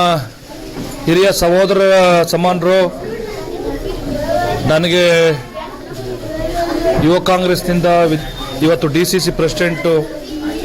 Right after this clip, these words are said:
ನಮಗೆಲ್ಲ ಅವರು ಭಾಳಷ್ಟು ವಿಚಾರಗಳಲ್ಲಿ ಸಲಹೆ ಸೂಚನೆಗಳು ಕೊಡ್ತಾ ಇರುವಂತಹ ನಮ್ಮ ಎಂ ಶಿವಣ್ಣ ಅವ್ರದ್ದು ಅರವತ್ತೈದನೇ ವರ್ಷವನ್ನ ಪೂರೈಸಿ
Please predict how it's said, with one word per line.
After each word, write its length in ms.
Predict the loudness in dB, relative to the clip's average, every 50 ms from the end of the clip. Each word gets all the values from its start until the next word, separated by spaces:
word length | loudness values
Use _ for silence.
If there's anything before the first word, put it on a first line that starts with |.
| -6 -4 -4 -4 -4 -4 -4 -6 -6 -4 -2
ನಮಗೆಲ್ಲ 480 | 0 2 2 4 4 4 4 4 4 4
ಅವರು 200 | 4 4 4 4
ಭಾಳಷ್ಟು 320 | 4 4 2 2 2 0
ವಿಚಾರಗಳಲ್ಲಿ 680 | -2 0 2 2 2 4 2 2 4 4 4 2 2 2
ಸಲಹೆ 220 | 2 2 2 2
ಸೂಚನೆಗಳು 420 | 0 0 -4 -2 0 0 0 0 0
ಕೊಡ್ತಾ 280 | 0 -2 -2 0 0
ಇರುವಂತಹ 580 | 2 2 2 0 0 2 2 2 2 0 -2 -8 -16 -18 -16 -14 -14 -14 -14 -16 -14 -14 -16 -16 -16 -16 -16 -16 -14 -12 -12 -10 -10 -10 -10 -8 -4
ನಮ್ಮ 180 | -2 0 2 4 4 4 4 4 4 2
ಎಂ 260 | 2 2 2 2 0 0
ಶಿವಣ್ಣ 340 | 0 2 2 4 4 4
ಅವ್ರದ್ದು 500 | 2 2 2 2 2 2 4 4 2 2 0 -4 -6 -12 -10 -8 -8 -8 -8 -4 -2 0
ಅರವತ್ತೈದನೇ 580 | 2 4 4 2 2 2 2 2 2 2 2 2
ವರ್ಷವನ್ನ 520 | 2 2 0 0 2 2 2 2 4 4
ಪೂರೈಸಿ 920 | 4 4 4 2 2 0 0 0 2 4 2 2 2 2 2 4 2 2